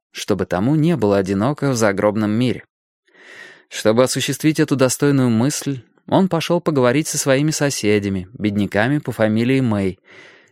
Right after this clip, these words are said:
и посватать их дочь Цянь Юй за своего умершего наследника. Здесь содержалась одна загвоздка. Их дочь была еще жива, то есть ее следовало умертвить. Однако, как мы знаем,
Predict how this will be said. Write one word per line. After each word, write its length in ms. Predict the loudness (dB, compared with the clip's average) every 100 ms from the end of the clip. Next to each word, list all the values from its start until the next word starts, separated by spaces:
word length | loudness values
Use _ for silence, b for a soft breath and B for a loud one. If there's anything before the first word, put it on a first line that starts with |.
| B
и 140 | -2
посватать 680 | 0 0 2 0 0 -2 -2
их 160 | -2
дочь 400 | 2 2 2 -6
Цянь 340 | -6 -2 -2 -2
Юй 420 | -4 -4 -4 -8 _ -2
за 160 | 0
своего 440 | 2 2 2 2 0
умершего 480 | 0 -2 -2 -2
наследника. 760 | -2 -2 -4 -6 -8 -12 -16 -20 _ _ _ _ _ _ _ _ -10
Здесь 340 | -4 0 0
содержалась 520 | 0 0 2 2 2
одна 200 | 0 0
загвоздка. 800 | 0 -2 0 0 -2 -4 -12 -18 _ B B B B B
Их 240 | 0 2
дочь 320 | 2 2 2 0
была 260 | 2 2
еще 220 | 2 0
жива, 460 | 0 0 0 -2 -4 _ _ _
то 100 | -8
есть 220 | -6 -4
ее 140 | -4 -2
следовало 440 | 0 0 2 0
умертвить. 600 | 2 0 -2 -4 -4 -8 _ _ _ _
Однако, 600 | _ -10 -6 -2 -4 -4 -8
как 200 | -8 -2
мы 120 | -4
знаем, 500 | -2 -4 -2 -4 -8